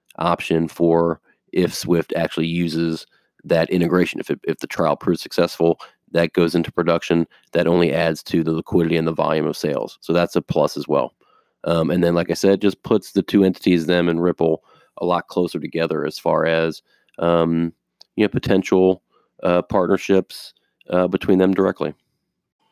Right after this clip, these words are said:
As of right now, X Rapid has, uh, several, uh, what we call preferred exchange partners <clears throat> that Ripple has identified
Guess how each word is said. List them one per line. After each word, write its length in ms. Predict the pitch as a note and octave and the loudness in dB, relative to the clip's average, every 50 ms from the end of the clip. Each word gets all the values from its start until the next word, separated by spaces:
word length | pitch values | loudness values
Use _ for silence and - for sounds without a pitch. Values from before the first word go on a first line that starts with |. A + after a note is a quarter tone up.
| _ _ _ _ _ _ _ _ _ _ _ _ _ _ - | _ _ _ _ _ _ _ _ _ _ _ _ _ _ -6
As 240 | C3 D3+ E3 D3+ | -2 -2 0 2
of 140 | E3+ C3 G2+ | 2 2 4
right 240 | A#2+ B2 B2+ B2+ A2 | 4 4 4 4 2
now, 480 | G#2+ G#2+ A2+ A#2 A#2 A2 G#2 G2 G2 - - | 2 2 2 2 2 2 0 0 -2 -2 -2
X 260 | G#2 A2+ - - - | -2 -2 -2 -4 -4
Rapid 440 | F#2+ G2+ G#2 G#2 G#2 - G2+ F#2+ F2+ | -2 0 0 0 -2 -4 -6 -8 -6
has, 680 | - G2+ G2 G2 F#2+ F#2+ F#2+ F#2 F#2 F2+ F2+ - - _ - | -6 -6 -4 -4 -4 -2 -2 -4 -4 -4 -6 -10 -16 _ -12
uh, 480 | G2 F#2 F2+ F2+ F2 F2 F2 F2 E2+ E2+ - | -10 -10 -8 -8 -8 -8 -8 -8 -10 -12 -12
several, 720 | - - - C#3 C#3 C3+ A2+ G2+ F#2+ F#2+ F#2+ F#2 F#2 - _ _ _ _ _ _ _ _ _ _ _ - | -10 -4 0 2 2 2 2 0 0 0 2 0 0 -2 _ _ _ _ _ _ _ _ _ _ _ -4
uh, 280 | G#2 G#2 G2 F#2+ F#2+ | -2 0 2 2 2
what 100 | F#2+ G2 | 2 2
we 100 | G#2 G2+ | 0 0
call 180 | G2+ - A2+ G2 | 2 2 0 0
preferred 560 | - - - - - - C#3 B2+ B2+ B2 G#2 - | 0 -4 -10 -6 -2 0 2 2 2 0 -2 -4
exchange 680 | - - - - - - - B2+ A#2+ A#2 A2+ G#2 - - | -8 -8 -8 -10 -4 -2 0 2 4 4 2 2 0 -2
partners 520 | - - G2+ F#2+ F#2 F2+ E2+ F2 E2+ - - _ | -2 -2 -2 -2 -4 -6 -8 -8 -10 -12 -18 _
<clears throat> 420 | _ - - - - A#2 G#2+ - | _ -2 0 0 -2 -4 -6 -4
that 140 | - A#2 G#2+ | -2 -2 0
Ripple 320 | G#2+ A2+ B2+ - - A#2 G#2 | 0 0 0 2 2 2 2
has 160 | A2 G#2+ G2 | 2 2 0
identified 800 | G#2 G2 F#2 G#2+ G#2+ A2 G2+ - - F#2+ F#2+ F#2+ F#2+ F#2+ F#2 | 0 0 0 2 0 0 0 0 0 0 0 0 -2 -4 -8